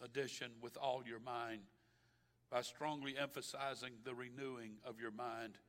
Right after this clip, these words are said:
in at least two different places in the New Testament, in Romans twelve and Ephesians four. I believe that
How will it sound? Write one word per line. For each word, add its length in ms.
in 120
at 100
least 260
two 120
different 340
places 540
in 100
the 80
New 140
Testament, 480
in 60
Romans 340
twelve 300
and 60
Ephesians 480
four. 260
I 120
believe 320
that 160